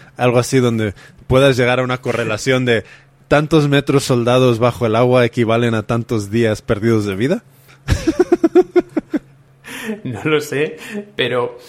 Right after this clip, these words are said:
Speaker 2: Eh, estaría bien como, mm, un gráfico de l-,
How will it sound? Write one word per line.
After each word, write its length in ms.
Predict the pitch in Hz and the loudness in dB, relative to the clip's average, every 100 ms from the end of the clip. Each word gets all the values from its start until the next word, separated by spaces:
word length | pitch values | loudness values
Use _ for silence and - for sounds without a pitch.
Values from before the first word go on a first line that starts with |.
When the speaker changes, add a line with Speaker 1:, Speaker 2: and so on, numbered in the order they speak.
| - - - | -20 -20 -8
Speaker 2:
Eh, 320 | 139 123 117 | -6 -4 -6
estaría 460 | 117 - 123 127 131 | -10 -8 -6 -4 -2
bien 320 | 131 135 139 | -2 -4 -4
como, 520 | 143 127 123 120 120 - | -6 -4 -4 -6 -8 -12
mm, 320 | 127 120 - | -14 -12 -10
un 80 | 127 | -8
gráfico 500 | 120 123 139 131 123 | -6 -6 -6 -6 -6
de 280 | 117 117 - | -8 -10 -14
l-, 360 | 123 117 117 | -14 -12 -12